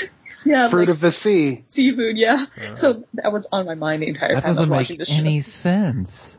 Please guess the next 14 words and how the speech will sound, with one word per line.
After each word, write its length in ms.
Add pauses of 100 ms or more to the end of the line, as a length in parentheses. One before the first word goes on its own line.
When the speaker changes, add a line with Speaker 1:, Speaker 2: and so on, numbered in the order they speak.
Speaker 1:
It's 140
French. 500
French 260
doesn't 280
usually 220
make 200
sense. 400
<laughs> 140
Speaker 4:
No, 320
well, 380
Speaker 3:
Potatoes, 500
Speaker 4:
it's 20
Speaker 3:
ground 380
apples. 440